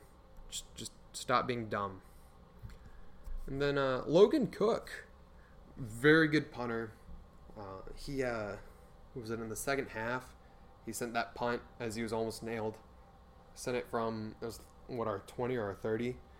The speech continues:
and he put it in their end zone. He looked fantastic. As a whole, special teams, the returns were better, coverage was better.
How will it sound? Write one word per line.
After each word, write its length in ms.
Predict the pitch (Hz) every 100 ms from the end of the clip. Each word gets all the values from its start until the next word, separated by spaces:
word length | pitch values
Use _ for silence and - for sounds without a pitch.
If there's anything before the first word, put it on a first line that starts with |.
| - -
and 80 |
he 60 | 110
put 220 | - 117
it 100 | 110
in 120 | 110
their 200 | 107 107
end 140 | 104 107
zone. 280 | 123 139 139 - - - - - - -
He 80 |
looked 200 | 185 180
fantastic. 800 | - 123 107 113 110 - - - - - - - - - - - - - - - - - - - -
As 120 | 147
a 60 | 139
whole, 200 | 139 139
special 380 | 139 139 139 135
teams, 440 | 143 135 131 - - - -
the 80 | 127
returns 420 | 127 131 131 123
were 140 | 120
better, 480 | 117 120 120 117 113 - - - -
coverage 420 | - 120 120 120
was 120 | 107 101
better. 480 | 117 113 113 110